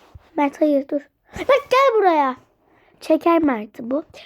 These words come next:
Yürü, Maria'yı kurtaracağız. Sonra da bunu kurtarırız. Dikkat et, dikkat.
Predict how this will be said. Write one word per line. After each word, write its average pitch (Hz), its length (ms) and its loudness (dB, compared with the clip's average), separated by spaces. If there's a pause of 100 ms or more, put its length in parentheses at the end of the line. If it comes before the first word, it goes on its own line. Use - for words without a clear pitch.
(120)
Yürü, 440 140 6
Maria'yı 453 420 4
kurtaracağız. 359 540 -6
Sonra 392 400 -4
da 392 80 -2
bunu 370 160 -4
kurtarırız. 339 800 -6 (920)
Dikkat - 320 -20
et, - 200 -20 (100)
dikkat. - 580 -20